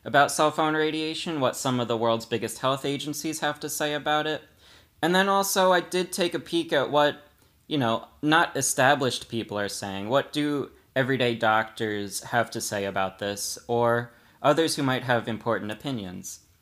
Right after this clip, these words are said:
So I'm gonna take all that research and distill it for you here. First, we're gonna talk about science in general, move on to what science thinks about cell phone radiation. The middle of the podcast, we'll discuss cell phone facts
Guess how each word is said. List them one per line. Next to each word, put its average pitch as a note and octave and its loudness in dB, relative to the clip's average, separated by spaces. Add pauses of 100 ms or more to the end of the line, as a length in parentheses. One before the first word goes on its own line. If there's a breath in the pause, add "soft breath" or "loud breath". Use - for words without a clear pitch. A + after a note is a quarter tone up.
So - 0
I'm D#3+ 2
gonna G3 0
take F3 -2
all D#3+ 4
that D3+ 4
research A#2+ 0
and B2 2
distill A#2+ -2
it - -4
for A#2 0
you G#2+ -2
here. G#2 -6 (560 soft breath)
First, F3 2
we're F3+ 2
gonna E3 0
talk C#3+ 2
about A#2+ 2 (100)
science B2+ 2
in A#2+ 0
general, G#2 -4 (420 soft breath)
move C#3 2
on C#3 4
to C#3 -2
what B2 4
science A#2 0
thinks C3 -2
about G#2+ 2
cell A2 2
phone G#2+ -4
radiation. A2+ -6 (480 soft breath)
The C3+ 0
middle D#3+ 6
of D#3+ 2
the D#3+ 0
podcast, D3 2
we'll C3+ 0
discuss - -2 (300)
cell C3 2
phone C#3+ 0
facts C#3 -2